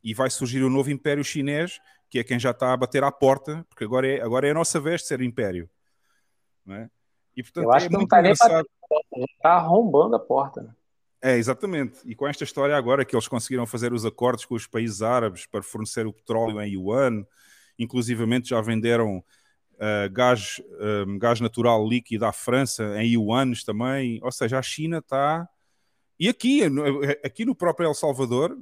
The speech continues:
Speaker 1: no próprio país, a China tá com uma presença fantástica. Eles estão a construir coisas aqui neste país, que é uma coisa incrível. Estão a fazer imensa construção aqui em El Salvador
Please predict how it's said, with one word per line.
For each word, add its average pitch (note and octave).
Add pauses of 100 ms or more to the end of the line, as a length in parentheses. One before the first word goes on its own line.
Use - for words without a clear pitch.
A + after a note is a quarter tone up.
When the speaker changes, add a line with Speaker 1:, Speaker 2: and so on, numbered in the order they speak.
Speaker 1:
no B2
próprio D3+
país, C#3
a C#3
China E3+
tá D#3
com -
uma C#3+
presença C3
fantástica. E3+
Eles A#2+
estão D3
a D3
construir C#3
coisas C#3
aqui B2+
neste C3
país, C3+
que -
é C#3
uma C3+
coisa B2
incrível. B2 (280)
Estão -
a B2+
fazer C3+
imensa B2+
construção C#3+
aqui C3
em B2+
El B2
Salvador A#2+